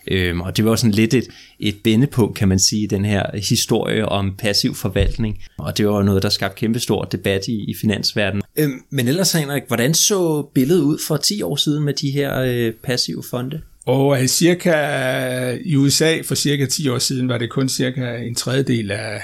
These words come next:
Speaker 2: aktiefondene, der var passivt forvaltet. Kigger man på Europa, for eksempel, hvis man sådan lige sammenligner lidt i forhold til U-, i U S A, hvor vi er, øh, har en lidt lavere passiv andel, så er den cirka femogtyve procent nu.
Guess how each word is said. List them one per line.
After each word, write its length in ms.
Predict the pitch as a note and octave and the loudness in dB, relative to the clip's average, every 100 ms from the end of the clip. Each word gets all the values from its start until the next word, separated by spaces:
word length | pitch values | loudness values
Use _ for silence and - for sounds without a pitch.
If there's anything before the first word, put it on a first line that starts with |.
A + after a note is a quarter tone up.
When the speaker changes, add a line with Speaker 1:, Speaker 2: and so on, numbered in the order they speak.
| - _ _ _ - | -14 _ _ _ -12
Speaker 2:
aktiefondene, 720 | - A#2 - A#2 A#2+ A2+ - C#3 | -8 -6 -6 -6 -6 -6 -4 -6
der 140 | - C3 | -6 -8
var 160 | G2+ - | -10 -10
passivt 360 | A#2 - G#2 - | -6 -6 -6 -10
forvaltet. 420 | F#2+ G2 - - _ _ _ _ - _ - - - | -12 -14 -14 -18 _ _ _ _ -20 _ -20 -12 0
Kigger 240 | C3+ C#3 | 2 4
man 180 | A#2 A#2 | 0 0
på 140 | C3+ | 0
Europa, 500 | A#2+ A#2+ C3 - B2 - - G3+ D3+ - | 0 0 0 0 -2 -4 -12 -14 -12 -4
for 100 | A#2+ | -4
eksempel, 380 | A2 B2+ A#2+ A#2 | -2 -2 -4 -4
hvis 200 | A#2 - | -4 -2
man 100 | A#2 | -2
sådan 200 | C3 A#2 | -2 0
lige 100 | A#2+ | 0
sammenligner 460 | - B2+ C3 A2+ | 0 0 0 -2
lidt 160 | A2 A#2 | -2 -2
i 40 | |
forhold 280 | A2+ A#2 A#2 | -2 -2 -2
til 120 | - | -2
U-, 240 | A#2+ A#2+ - - | -2 -4 -8 -8
i 60 | - B2+ | -4 -2
U 140 | A#2 | -2
S 100 | - | -2
A, 140 | A#2 | -4
hvor 160 | A#2+ A2 | -6 -8
vi 140 | B2+ C3 | -6 -6
er, 320 | A#2+ G#2+ G2 | -4 -4 -4
øh, 680 | A2 F2+ - B2 C3 - C3+ | -4 -6 -6 -8 -8 -8 -6
har 80 | B2 | -2
en 80 | A#2 | 0
lidt 180 | D3+ | 2
lavere 260 | C3 B2 A#2+ | 2 2 2
passiv 380 | C3 A#2+ - A2+ | 0 0 0 -2
andel, 320 | A#2+ C3 A2+ | -2 -2 -2
så 100 | - | -4
er 40 | B2+ | -4
den 120 | A2 | -2
cirka 280 | - A#2 C3 | -2 -2 -2
femogtyve 480 | - C#3 A#2+ A#2+ B2+ | -2 -2 -2 -4 -4
procent 440 | A2+ B2 A2+ | -4 -4 -4
nu. 100 | - | -4